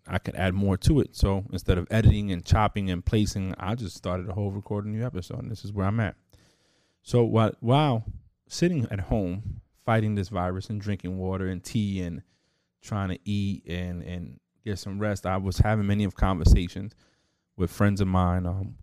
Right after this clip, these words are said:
partners of mine in my business, my dad, my wife, uh, my kids. And, you know,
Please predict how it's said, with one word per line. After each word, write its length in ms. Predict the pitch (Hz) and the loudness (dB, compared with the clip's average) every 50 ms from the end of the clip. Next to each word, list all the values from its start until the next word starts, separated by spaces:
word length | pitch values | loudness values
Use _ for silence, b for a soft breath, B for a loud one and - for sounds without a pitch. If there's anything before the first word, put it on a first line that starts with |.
| _ _ _ _ _ _ - | _ _ _ _ _ _ -14
partners 380 | - - 98 - - 98 98 98 | -4 0 0 0 0 -2 -2 0
of 60 | 98 | 0
mine 220 | 98 95 95 95 92 | 2 2 2 2 2
in 60 | 92 | 0
my 140 | 95 101 107 | 0 -2 0
business, 400 | 104 98 98 90 98 92 95 95 | 2 2 2 2 2 -2 -2 -2
my 140 | 90 107 | -4 -4
dad, 340 | - 95 98 95 92 92 92 | -2 0 2 4 4 4 2
my 120 | 92 90 85 | 2 0 0
wife, 460 | 85 92 92 95 95 95 92 - - | 2 2 2 4 2 2 0 -4 -8
uh, 240 | - - 76 95 95 | -8 -8 -6 -6 -6
my 200 | - - 101 104 | -6 -6 -8 -8
kids. 500 | - - - 98 95 95 92 87 - - _ _ _ _ _ _ _ _ _ - | -2 0 2 4 4 4 2 0 -4 -12 _ _ _ _ _ _ _ _ _ -2
And, 360 | - 101 98 95 82 - - _ _ _ | 0 2 2 2 0 -2 -8 _ _ _
you 100 | - 127 | 2 4
know, 260 | 123 110 95 87 - | 4 6 4 4 2